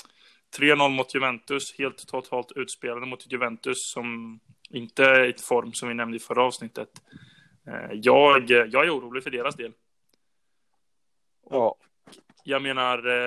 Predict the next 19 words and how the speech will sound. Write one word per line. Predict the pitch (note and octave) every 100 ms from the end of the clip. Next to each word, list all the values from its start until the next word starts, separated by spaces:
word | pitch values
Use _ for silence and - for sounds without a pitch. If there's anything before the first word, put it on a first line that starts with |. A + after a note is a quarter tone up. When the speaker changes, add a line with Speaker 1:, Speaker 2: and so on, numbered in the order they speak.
| A#2+ A#2 A#2
Speaker 1:
eh, | - _ _ _ _ _
alltså, | - B2+ B2 B2 A#2 A#2+ _ _ _ _ _ _ _ _
Bra-, | B2 A2+ F#3+ - -
Braithwaite | A#2+ C#3+ C3 B2 C3 D3 C#3+ - C3+
och | B2+ B2 A#2+ A#2+ - _ - -
en | B2+ B2+ C3
kass | - - - B2+ - -
Griezmann | C3+ C#3+ A#2+ - D#3+ E3+
spräng-, | - - C3+ A#2 -
eller | C3+ B2+ B2+ A#2+ - - - -
spränger, | - A2 A2+ C3 C3+ _
skrämmer | - - - C#3+ A2+ A#2+
ju | B2+
inte | A#2+ _ B2 A2+ A2 -
P | B2
S | - -
Gs | D#3+
backlinje, | E3+ - A2+ G#2+ A2+
eller? | C#3